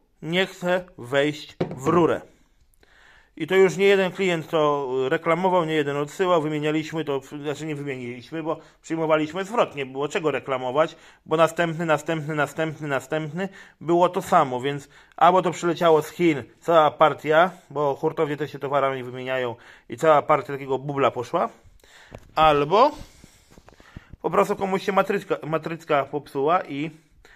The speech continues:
tak robi. E, i teraz zobaczcie. Tu mamy przegub od dziewięćsetki, smarowalny z góry. Tu od sześćdziesiątki, smarowalny z boku.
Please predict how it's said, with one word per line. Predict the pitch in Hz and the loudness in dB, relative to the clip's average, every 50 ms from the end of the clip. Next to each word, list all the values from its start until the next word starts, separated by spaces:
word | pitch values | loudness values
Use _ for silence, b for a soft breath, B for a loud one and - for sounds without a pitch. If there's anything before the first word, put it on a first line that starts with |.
| b b b _ | b b b _
tak | - 165 175 175 - | 2 2 2 2 2
robi. | 175 160 147 135 127 117 104 101 B B B B B B B _ | 2 2 2 0 0 -6 -12 -14 B B B B B B B _
E, | - 127 131 131 123 120 120 - _ _ _ _ _ | -2 0 0 0 0 -2 -4 -8 _ _ _ _ _
i | 139 | -6
teraz | 143 196 202 190 170 | 0 2 2 4 4
zobaczcie. | 190 190 190 175 - - - 131 117 113 b b b b b b b b b b b _ _ _ _ _ _ _ _ _ _ - - _ B B B B B B B B B B B - - - - - _ - - - - - - - - - - - - | 4 4 4 4 2 -2 -8 -8 -8 -8 b b b b b b b b b b b _ _ _ _ _ _ _ _ _ _ -20 -20 _ B B B B B B B B B B B -8 -8 -8 -12 -18 _ -18 -10 -6 -4 -4 -4 -6 -8 -12 -16 -18 -14
Tu | - 190 | -10 -4
mamy | 190 196 185 175 156 | -2 -2 0 0 -2
przegub | 147 - 170 151 131 127 135 147 170 175 - B B B B B B B B B B B _ _ _ _ _ _ _ _ _ _ _ _ _ _ _ _ _ _ _ _ _ _ _ _ _ _ _ _ _ _ _ _ _ _ _ _ _ _ _ _ _ _ | -4 -4 -4 -4 -2 -2 -2 -2 -4 -6 -10 B B B B B B B B B B B _ _ _ _ _ _ _ _ _ _ _ _ _ _ _ _ _ _ _ _ _ _ _ _ _ _ _ _ _ _ _ _ _ _ _ _ _ _ _ _ _ _
od | - 135 143 | -8 -8 -4
dziewięćsetki, | 147 156 151 147 139 - 127 120 - - - 135 147 175 180 175 | -4 -2 -2 -2 -4 -6 -8 -10 -12 -10 -8 -6 -4 -4 -6 -8
smarowalny | - - 147 147 139 135 131 139 135 127 123 117 110 | -10 -6 -4 -2 -2 0 0 0 0 0 -2 -6 -8
z | 110 | -8
góry. | 110 113 107 101 107 123 143 175 202 190 - - - - - - - - - _ b b b b b b - - - - - - - - - - - _ _ _ _ b b b b b b _ | -8 -8 -8 -6 -6 -4 -4 -6 -2 -2 -2 -2 -2 -4 -8 -14 -20 -20 -20 _ b b b b b b 0 0 0 -2 -8 -14 -18 -20 -20 -20 -20 _ _ _ _ b b b b b b _
Tu | - 185 208 | -2 0 2
od | 196 - | 2 0
sześćdziesiątki, | - 175 165 147 135 - 135 123 123 120 - 160 | -2 -4 -4 -4 -6 -8 -10 -12 -14 -12 -12 -12
smarowalny | - 139 135 131 127 123 123 120 120 120 113 | -8 -6 -4 -4 -2 -2 -4 -4 -4 -8 -10
z | 110 | -12
boku. | 110 110 110 - b b | -12 -14 -14 -14 b b